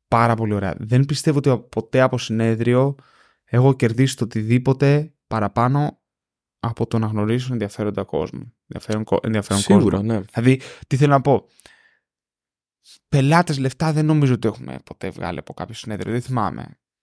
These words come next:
Speaker 2: Εντάξει,
Speaker 1: Ε,
Speaker 2: όλα αυτά
Speaker 1: κάνει,
Speaker 2: έχουν να
Speaker 1: γίνει
Speaker 2: κάνουν με το ότι μια
Speaker 1: Ναι.
Speaker 2: διεύρυνση δικτύου η οποία κάποια
Speaker 1: Ναι,
Speaker 2: στιγμή
Speaker 1: ο,
Speaker 2: μπορεί να
Speaker 1: directly.
Speaker 2: Ναι, directly
Speaker 1: Directly
Speaker 2: δεν
Speaker 1: εννοώ,
Speaker 2: νομίζω.
Speaker 1: δεν, δεν νομίζω ότι έχει γίνει κάτι, κάτι ποτέ. Ούτε, μ,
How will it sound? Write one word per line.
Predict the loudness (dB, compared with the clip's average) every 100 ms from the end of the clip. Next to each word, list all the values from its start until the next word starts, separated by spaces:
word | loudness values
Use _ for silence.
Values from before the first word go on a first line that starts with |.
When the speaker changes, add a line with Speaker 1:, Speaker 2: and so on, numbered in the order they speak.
| _ _ _ _
Speaker 2:
Εντάξει, | -8 -2
Speaker 1:
Ε, | 2
Speaker 2:
όλα | 4
αυτά | 4
Speaker 1:
κάνει, | 2
Speaker 2:
έχουν | 0
να |
Speaker 1:
γίνει | 0
Speaker 2:
κάνουν | 0 0
με | -2
το | -4
ότι | -6 -4 -6 -4 -8 -2
μια | 2
Speaker 1:
Ναι. | 2
Speaker 2:
διεύρυνση | 2 0 -6
δικτύου | -8 -8 -4 0 0 0
η | 0
οποία | -2 -4 -2 -2 -2 -6 -6
κάποια | 2 4 4
Speaker 1:
Ναι, |
Speaker 2:
στιγμή | 2 0
Speaker 1:
ο, | 2
Speaker 2:
μπορεί | 4 6
να |
Speaker 1:
directly. | 6 2 0 -6 -4
Speaker 2:
Ναι, | 0
directly | 2 4 6
Speaker 1:
Directly | 4 2 2
Speaker 2:
δεν |
Speaker 1:
εννοώ, | 2
Speaker 2:
νομίζω. | 2 2
Speaker 1:
δεν, | 0 -2
δεν | -2
νομίζω | -2 -2 -4
ότι | -6
έχει | -12 -12
γίνει | -18 -16
κάτι, | -12 -14 -12 -18 -18 -20 -20 -8
κάτι | -8 -8
ποτέ. | -14 -6 -6 -2
Ούτε, | -2 2 4 4 4 4 4 2
μ, | 0 -2